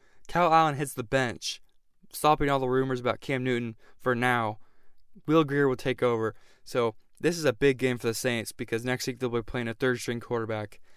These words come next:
If they could win out, they need some help, too, to get that first or second seed, but it can happen. It might happen. The Saints just need to take care of business and win these next few games.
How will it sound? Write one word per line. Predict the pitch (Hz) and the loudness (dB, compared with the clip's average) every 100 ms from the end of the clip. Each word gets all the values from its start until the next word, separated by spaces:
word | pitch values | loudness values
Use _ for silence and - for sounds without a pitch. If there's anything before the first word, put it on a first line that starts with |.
| - - | -14 -12
If | - | 0
they | 143 | 2
could | 139 135 | 2 0
win | 131 127 | 0 0
out, | 123 113 - - - - - - _ | 0 -2 -4 -12 -20 -20 -20 -20 _
they | 135 | 2
need | 135 127 | 4 0
some | - 117 | -2 0
help, | 127 120 | 0 0
too, | - 139 127 | 0 0 2
to | |
get | 120 117 | 0 0
that | 110 | -2
first | - 131 123 120 | 0 -2 0 -4
or | |
second | - 123 113 | -2 -2 -2
seed, | - 127 123 113 | -4 0 0 2
but | 113 - | 0 2
it | 143 | -2
can | - 143 135 | 0 -2 2
happen. | 131 127 120 110 - _ _ - | 2 2 -2 -4 -10 _ _ -10
It | - 131 | -6 0
might | 131 | 2
happen. | 131 113 110 110 110 - _ _ - - | 2 0 0 -4 -6 -12 _ _ -16 -10
The | 131 | -6
Saints | - 143 143 | 0 0 0
just | 139 | -4
need | 139 117 | -6 -2
to | |
take | 135 - | -2 0
care | 131 | -2
of | 120 | 0
business | 123 120 110 | -2 -2 -8
and | 123 127 | -8 -6
win | 127 | -4
these | 120 120 | -6 -4
next | 117 - | -6 -6
few | - 113 | -6 -4
games. | 117 113 110 - | -4 -4 -6 -10